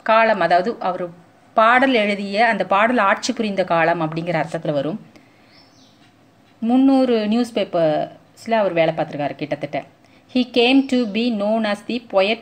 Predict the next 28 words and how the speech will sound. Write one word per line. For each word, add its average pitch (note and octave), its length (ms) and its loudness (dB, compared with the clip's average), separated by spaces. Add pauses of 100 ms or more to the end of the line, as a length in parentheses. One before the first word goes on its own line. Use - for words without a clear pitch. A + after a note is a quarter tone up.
of G3+ 120 -14
the E3 140 -10
people. D#3 280 -6 (380)
அவருக்கு D#3+ 380 -8
ஒரு E3+ 140 -4
பட்டமும் G3+ 340 0
கொடுத்திருக்காங்க F3 440 -6
அவரோட D#3 260 -2 (100)
ஒர்க்கை D#3+ 240 -8
பார்த்து. D#3+ 300 -4 (580)
So, - 120 -4
அந்த G3 200 0
பட்டம் G3 280 -2
என்ன G3+ 140 -6
அப்படின்னா, F3+ 340 -6
the - 140 -8
poet G#3 320 0
of F#3+ 140 -4
the F#3 140 -6
people E3+ 340 -6
அப்படிங்கிற D#3+ 400 -6
பட்டத்தை D#3 280 -8
கொடுத்திருக்காங்க. D#3+ 500 -6
கிட்டத்தட்ட F3 400 -8
முந்நூறு F3+ 420 -10
நியூஸ் F3 220 -12
பேப்பர், E3 260 -8 (720)
அ, F3 60 -6